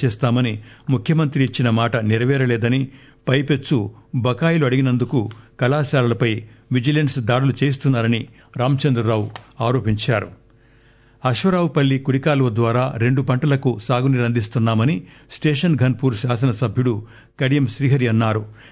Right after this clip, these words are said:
జనగామ జిల్లా రఘునాథపల్లి మండలం కిలాషాపూర్, మంగలిబండ తండా, జాఫర్గూడెం, వెల్ది గ్రామాల్లో ఐకేపీ ఆధ్వర్యంలో ఏర్పాటు చేసిన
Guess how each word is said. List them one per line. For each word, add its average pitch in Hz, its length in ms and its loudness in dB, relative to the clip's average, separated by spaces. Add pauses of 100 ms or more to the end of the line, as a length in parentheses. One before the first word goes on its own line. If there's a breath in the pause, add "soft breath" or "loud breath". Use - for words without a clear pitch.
(100)
జనగామ 156 400 0
జిల్లా 120 440 0 (240 loud breath)
రఘునాథపల్లి 127 680 0
మండలం 117 460 0 (280 loud breath)
కిలాషాపూర్, 147 640 0
మంగలిబండ 123 640 2
తండా, 120 480 0 (220 loud breath)
జాఫర్గూడెం, 120 760 0 (300 loud breath)
వెల్ది 143 260 0
గ్రామాల్లో 120 640 0 (280 loud breath)
ఐకేపీ 147 480 0
ఆధ్వర్యంలో 120 600 0
ఏర్పాటు 113 440 0
చేసిన 113 360 0